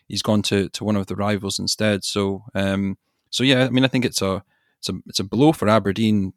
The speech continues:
that, um, that they won't have Scott Wright for the second half of the season. But I think once a player signed a pre-contract deal, generally the best situation is, um, to try and move them on if possible, because obviously their, um, their,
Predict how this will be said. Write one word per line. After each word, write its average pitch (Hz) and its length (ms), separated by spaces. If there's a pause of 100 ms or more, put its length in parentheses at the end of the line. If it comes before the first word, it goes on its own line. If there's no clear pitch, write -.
that, - 320
um, 98 140
that 87 100
they 101 80
won't 117 180
have 113 160
Scott 101 220
Wright 104 200 (220)
for 113 120
the 104 40
second 107 220
half 104 80
of - 20
the - 60
season. 110 260
But 104 180 (640)
I - 60
think 139 260 (240)
once 131 260
a 123 60
player 120 260
signed 107 200
a 101 40
pre-contract 104 720
deal, 107 400 (960)
generally 113 540
the 98 200 (320)
best 107 200
situation 101 500
is, - 260 (440)
um, 101 240
to 98 100
try 107 160
and 101 100
move 101 160
them 98 140
on 95 140
if 92 120
possible, 98 460
because 95 380
obviously 98 240
their, 92 300 (640)
um, 92 480
their, 92 220